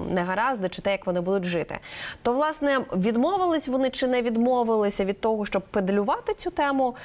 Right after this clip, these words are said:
ударів помсти? І нащо було так роздмухувати тему довкола цього радбезу?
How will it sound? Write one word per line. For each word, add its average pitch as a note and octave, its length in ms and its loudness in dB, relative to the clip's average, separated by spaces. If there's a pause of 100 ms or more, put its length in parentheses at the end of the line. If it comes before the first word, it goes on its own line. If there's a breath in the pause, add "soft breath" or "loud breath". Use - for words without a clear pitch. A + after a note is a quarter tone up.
(220 loud breath)
ударів A#3 380 2
помсти? G#3 680 0 (100)
І G#3 100 2
нащо B3+ 400 2
було A#3 340 2
так A3 300 -2
роздмухувати G#3+ 680 0
тему B3 260 0
довкола A3+ 480 -2
цього A3 320 0
радбезу? F#3 540 0